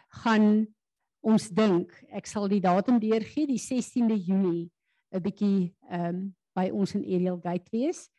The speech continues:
vir die ouens wat wil gaan. Ek sien baie uit daarna. Ek,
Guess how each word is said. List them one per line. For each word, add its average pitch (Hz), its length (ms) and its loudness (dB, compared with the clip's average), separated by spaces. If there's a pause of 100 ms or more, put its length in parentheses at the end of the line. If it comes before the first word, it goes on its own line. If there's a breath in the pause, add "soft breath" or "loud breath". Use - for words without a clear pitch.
(220)
vir 185 100 0
die 185 100 -2
ouens 190 300 0
wat 185 160 -6
wil 190 80 -6
gaan. 277 280 -2
Ek - 160 -10
sien 196 200 0
baie 185 260 -6
uit 220 180 -2
daarna. 208 540 0
Ek, - 240 -12